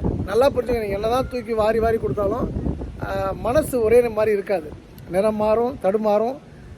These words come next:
தடுமாறாமல் இருக்கணும், நிறம் மாறாமல் இருக்கணும்னா உங்கள் தன்மானத்தை பாதுகாத்து கொண்டு அடுத்தவருடைய தன்மானத்தை சீண்டாமல் ஒரு வாழ்க்கையை வாழ பாருங்கள். இந்த அருமையான வாய்ப்பு கொடுத்த திருச்செந்தூர் பழமுருகன் தாய் ஆண்டாளுக்கு, நரசிம்மருக்கு என் மனமார்ந்த நன்றி. மீண்டும் நாளை இரவு, ஆ, உங்களை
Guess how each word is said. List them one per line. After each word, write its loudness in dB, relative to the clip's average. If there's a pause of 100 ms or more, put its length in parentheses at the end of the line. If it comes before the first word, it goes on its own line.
(120)
தடுமாறாமல் 6
இருக்கணும், -2
நிறம் 2
மாறாமல் 2
இருக்கணும்னா -6 (540)
உங்கள் 6
தன்மானத்தை 0
பாதுகாத்து 0
கொண்டு 0 (300)
அடுத்தவருடைய 4
தன்மானத்தை -2
சீண்டாமல் 0
ஒரு -2
வாழ்க்கையை 0
வாழ 2
பாருங்கள். -4 (380)
இந்த -2
அருமையான 4
வாய்ப்பு 2
கொடுத்த -2
திருச்செந்தூர் -2
பழமுருகன் -2
தாய் 0
ஆண்டாளுக்கு, -2
நரசிம்மருக்கு -6
என் -4
மனமார்ந்த -2
நன்றி. -6 (440)
மீண்டும் 4
நாளை 2
இரவு, 4 (540)
ஆ, -4
உங்களை 2